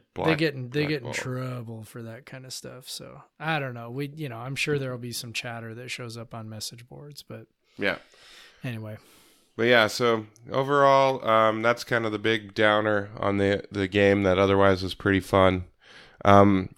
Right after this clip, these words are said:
Speaker 2: I'll say as the, one of the things that impressed me the most was the student crowd.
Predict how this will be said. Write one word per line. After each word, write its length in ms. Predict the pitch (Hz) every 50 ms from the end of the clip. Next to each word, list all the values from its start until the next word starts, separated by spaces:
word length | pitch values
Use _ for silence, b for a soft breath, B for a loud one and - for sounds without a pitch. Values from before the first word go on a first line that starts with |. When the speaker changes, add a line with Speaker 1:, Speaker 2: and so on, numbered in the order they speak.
| _ -
Speaker 2:
I'll 120 | 113 123
say 400 | 120 - - 135 131 127 123 113
as 460 | - 107 110 107 104 98 95 95 - - -
the, 460 | 101 98 98 92 92 90 87 90 - -
one 240 | - 95 107 123
of 100 | 139 127 -
the 60 | 127
things 180 | 123 117 101 110
that 120 | 107 101
impressed 460 | 98 90 - - 117 110 - - -
me 140 | 117 120 117
the 100 | 101 95
most 440 | 98 107 120 127 123 113 - - -
was 180 | 101 95 92 -
the 60 | 90
student 440 | - - - 104 110 117 117 - -
crowd. 320 | 90 87 82 87 92 98